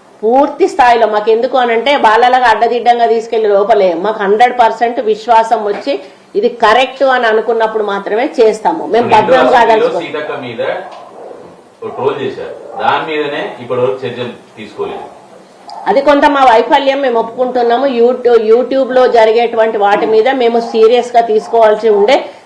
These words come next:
Speaker 1: తీసుకోకపోవడం వల్లనే ఈ రోజు ఇక్కడి వరకు వచ్చింది. ఇక ముందు అటువంటిది, ఆ, మేము వదిలిపెట్టే సమస్య లేదు, తప్పకుండా
Speaker 2: పక్క
Speaker 1: తీసుకుంటాం.
Speaker 2: రాష్ట్రంలో చూసారా మేడం?
Speaker 1: చూసాం.
Speaker 2: YouTube ఛానల్ ఒక రోజులో అన్ని కా-,
Speaker 1: అదే, అదే
Speaker 2: YouTube
Speaker 1: పద్ధతిలో
Speaker 2: తప్పుడు,
Speaker 1: ఇక్కడ కూడా
Speaker 2: తప్పుడు
Speaker 1: కొనసాగాలనే
Speaker 2: ప్రచారం చేసే వాళ్ళని
Speaker 1: అవును.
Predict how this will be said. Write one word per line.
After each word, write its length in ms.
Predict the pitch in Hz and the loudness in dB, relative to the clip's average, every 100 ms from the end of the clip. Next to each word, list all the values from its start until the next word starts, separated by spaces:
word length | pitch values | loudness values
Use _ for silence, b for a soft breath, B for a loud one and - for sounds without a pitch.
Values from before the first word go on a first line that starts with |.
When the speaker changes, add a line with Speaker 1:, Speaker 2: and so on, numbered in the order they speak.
| B | B
Speaker 1:
తీసుకోకపోవడం 800 | 226 254 277 262 269 240 220 220 | -4 -2 0 2 2 4 4 4
వల్లనే 340 | 214 214 254 | 2 0 -2
ఈ 140 | 302 233 | -4 -2
రోజు 220 | 226 202 | 0 0
ఇక్కడి 240 | 208 226 | 0 2
వరకు 280 | 220 214 220 | 2 2 2
వచ్చింది. 400 | 202 202 226 359 | 0 0 -2 0
ఇక 160 | 381 254 | 0 0
ముందు 320 | 233 233 254 | 0 0 2
అటువంటిది, 600 | 214 240 226 233 240 349 B B B - | 2 2 -2 -2 -4 -6 B B B 0
ఆ, 320 | 202 196 170 | 4 2 2
మేము 280 | 208 202 190 | 0 2 2
వదిలిపెట్టే 460 | 202 233 247 233 233 | 2 2 0 -2 -2
సమస్య 440 | 208 202 208 214 | -2 -4 -2 0
లేదు, 200 | 220 254 | 0 2
తప్పకుండా 500 | 214 208 233 208 240 | 0 0 -2 2 2
Speaker 2:
పక్క 80 | 143 | 2
Speaker 1:
తీసుకుంటాం. 300 | 143 143 127 | -2 -4 -6
Speaker 2:
రాష్ట్రంలో 340 | 120 113 131 | -8 -10 -8
చూసారా 200 | 113 - | -8 -8
మేడం? 120 | 127 - | -8 0
Speaker 1:
చూసాం. 240 | 226 - | 0 0
Speaker 2:
YouTube 180 | - - | -6 -6
ఛానల్ 220 | 113 113 | -6 -6
ఒక 200 | - 123 | -6 -4
రోజులో 380 | 113 117 123 127 | -4 -4 -4 -4
అన్ని 500 | - - 117 131 - | -4 -6 -10 -12 -8
కా-, 240 | - 208 160 | -6 -4 -2
Speaker 1:
అదే, 280 | 208 233 | 2 4
అదే 360 | 220 196 196 240 | 4 2 2 2
Speaker 2:
YouTube 160 | 262 254 | 2 2
Speaker 1:
పద్ధతిలో 440 | - 247 240 247 | 4 2 2 2
Speaker 2:
తప్పుడు, 140 | 233 | 2
Speaker 1:
ఇక్కడ 220 | 180 240 226 | 4 2 2
కూడా 160 | 262 | 0
Speaker 2:
తప్పుడు 160 | 277 240 | 0 0
Speaker 1:
కొనసాగాలనే 600 | 240 254 247 233 233 233 | 0 0 2 2 2 0
Speaker 2:
ప్రచారం 180 | 214 156 | -2 -4
చేసే 160 | - | -6
వాళ్ళని 400 | - - 113 - | -4 -4 -6 -8
Speaker 1:
అవును. 400 | 190 - - - | -8 -8 -12 -18